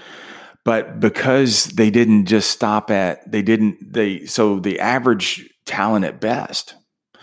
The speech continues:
they applied their effort. They got the skill.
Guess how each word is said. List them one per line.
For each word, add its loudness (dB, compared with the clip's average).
they 2
applied 0
their 4
effort. -4
They 2
got -2
the -6
skill. -4